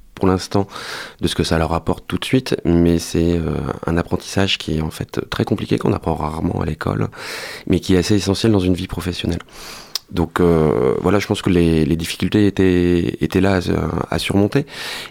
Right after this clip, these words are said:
et que ça s'est fait, euh, absolument dans,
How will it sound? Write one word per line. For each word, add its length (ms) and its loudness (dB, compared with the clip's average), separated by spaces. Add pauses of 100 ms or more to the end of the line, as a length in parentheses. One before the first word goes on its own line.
et 60 0
que 80 -8
ça 120 -2
s'est 200 -2
fait, 420 0 (140)
euh, 180 0 (680)
absolument 420 2
dans, 380 2